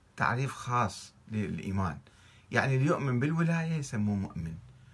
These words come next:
واللي ما يؤمن بالولاية هذا يعني من عامة الناس أو مستضعف إذا كان عن نص، أو ناصبي.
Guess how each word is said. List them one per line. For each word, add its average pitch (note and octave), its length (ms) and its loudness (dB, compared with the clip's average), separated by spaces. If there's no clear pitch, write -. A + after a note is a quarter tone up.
واللي D3 220 2
ما E3+ 120 6
يؤمن F#3 280 4
بالولاية E3 460 4
هذا D3 500 2
يعني B2+ 540 -2
من C#3 140 -4
عامة B2+ 400 0
الناس A2+ 460 2
أو G2+ 300 -2
مستضعف A#2+ 580 2
إذا F#2 140 -2
كان F#2 200 -4
عن F#2 200 -2
نص، - 320 -8
أو D#3 120 8
ناصبي. F#2+ 560 4